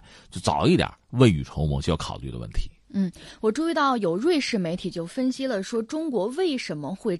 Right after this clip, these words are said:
Speaker 2: 站在大数据的金山上，呃，主要的原因还是得益于中国规模巨大的人口。另外也说到了挖掘数据的力量势不可挡，说到了这个大数据的作用。他说在零售业呢，视觉技术追踪产品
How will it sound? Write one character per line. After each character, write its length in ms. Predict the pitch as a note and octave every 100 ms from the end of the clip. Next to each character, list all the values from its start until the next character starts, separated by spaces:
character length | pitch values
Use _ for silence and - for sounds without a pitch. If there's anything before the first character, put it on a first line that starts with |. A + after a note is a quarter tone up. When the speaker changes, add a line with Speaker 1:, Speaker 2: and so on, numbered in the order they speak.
| -
Speaker 2:
站 220 | E3+ F#3+
在 160 | F3+ D#3+
大 220 | G#3+ F3
数 180 | - F3+
据 160 | F3
的 80 | D#3+
金 220 | D#3 G3
山 240 | F#3 F#3+ F#3+
上， 180 | D#3+ - - -
呃， 140 | -
主 120 | F#3+ G3
要 120 | C4+
的 80 | C4
原 200 | G3+ A#3+
因 120 | C4+
还 160 | E3+
是 100 | F#3
得 220 | G#3 E3+ G3+
益 60 |
于 220 | G#3+ E3+ F#3+
中 260 | B3+ C4
国 180 | G3 E3+
规 260 | - D4 D4+
模 240 | A#3+ E3+
巨 220 | - C4+
大 200 | B3 G#3
的 100 | D#3+
人 260 | D3 B3+ F3
口。 300 | A#3+ F3 - _
另 180 | B3+ E4+
外 160 | D4 G#3
也 60 |
说 180 | E3+ A3+
到 100 | G#3+
了 80 | F#3+
挖 140 | A#3+ B3+
掘 160 | G3
数 240 | G3+ B3+ A3+
据 120 | A3
的 100 | G3+
力 160 | C4
量 180 | G#3+ F3
势 160 | - D4+
不 120 | A3+
可 200 | - F#3+
挡， 300 | A3+ F2+ - - - -
说 180 | - C#4+
到 180 | C#4 A#3+
了 140 | G#3+
这 100 | A#3+
个 80 | A3+
大 200 | B3+ B3+
数 160 | B3+
据 100 | A3+
的 140 | A#3+ B3
作 240 | E4+ C4+
用。 160 | E3+ -
他 120 | G#3
说 120 | C4
在 160 | B3+ B3+
零 260 | F3 E3+
售 240 | B3+ D#4 B3+
业 140 | G#3
呢， 160 | E3+ D3+
视 400 | - - F4+ A#3+
觉 240 | E3 D3
技 200 | - A#3
术 220 | G3 E3
追 180 | D3 A3
踪 200 | G#3+ G#3+
产 240 | - A#2+ F3+
品 240 | -